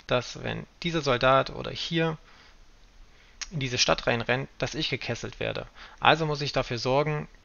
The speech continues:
dass meine Einheiten diesen Punkt decken und ich werde meinerseits selber einen Kessel schließen. Von daher nehme ich die zwei Provinzen, die hier angreifen, äh, angrenzen und greife hier an.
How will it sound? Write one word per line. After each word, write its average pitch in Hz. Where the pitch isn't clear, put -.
dass -
meine 127
Einheiten 131
diesen 160
Punkt 120
decken 202
und 143
ich -
werde 143
meinerseits 131
selber 127
einen 104
Kessel 110
schließen. -
Von 131
daher 147
nehme 135
ich -
die -
zwei 147
Provinzen, 135
die 117
hier 117
angreifen, 156
äh, 135
angrenzen 147
und 143
greife 120
hier 117
an. 113